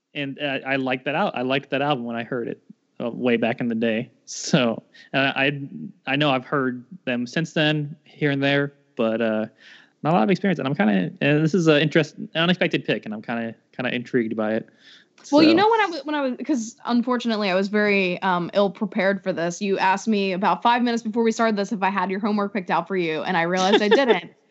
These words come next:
Speaker 2: So we're just scrolling through, and I had something that I've been kind of wanting to recommend for a couple weeks, but as soon as I scrolled past this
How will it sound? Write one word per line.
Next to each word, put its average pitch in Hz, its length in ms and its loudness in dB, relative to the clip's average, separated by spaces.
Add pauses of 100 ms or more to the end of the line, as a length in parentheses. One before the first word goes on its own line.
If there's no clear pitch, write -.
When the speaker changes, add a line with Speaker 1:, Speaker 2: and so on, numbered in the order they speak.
(160)
Speaker 2:
So 247 220 4
we're 233 140 2
just 233 280 -4
scrolling 262 460 2
through, 247 480 2
and 214 160 0
I 214 60 2
had 311 280 0
something 302 380 -4
that 277 100 -2
I've 214 120 -2
been 214 160 -2
kind 311 320 -2
of 311 80 -6
wanting 302 180 -2
to 269 80 -2
recommend 240 460 0
for 220 80 0
a 208 40 -2
couple 208 360 0
weeks, 226 340 2
but 190 180 -2
as 185 140 -2
soon 240 180 6
as 285 120 4
I 262 80 6
scrolled 220 500 2
past 185 300 0
this 190 160 -2